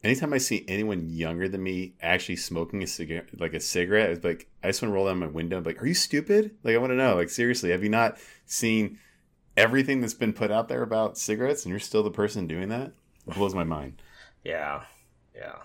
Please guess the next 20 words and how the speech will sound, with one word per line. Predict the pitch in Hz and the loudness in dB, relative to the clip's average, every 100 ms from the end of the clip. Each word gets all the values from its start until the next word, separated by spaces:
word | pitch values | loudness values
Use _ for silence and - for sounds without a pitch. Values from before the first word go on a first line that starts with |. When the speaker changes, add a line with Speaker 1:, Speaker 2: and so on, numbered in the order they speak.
| _ - - - - | _ -20 -20 -10 6
Speaker 2:
Well, | 143 110 | 10 10
just, | 95 120 - | 8 0 -2
I | 90 | 0
mean, | 95 90 | 2 2
I'm, | 85 90 107 - | 0 -2 -4 -2
I'm | 90 110 | -4 -2
looking | 95 95 90 85 | 0 0 -2 -4
at | 85 - | -4 -8
from | - 78 73 | -10 -10 -10
personal | - 95 - 85 80 76 - | -4 -4 -4 -6 -6 -6 -8
experience | - - - 92 92 87 - | -12 -12 -6 -4 -4 -6 -8
and | 76 | -6
history | 117 - 82 73 | -8 -6 -6 -4
here. | 78 | -4
I'm | 78 | -4
like, | 80 76 | -6 -6
I | 90 | -4
look | 101 - | -4 -4
at | 80 | -6
my, | 82 | -8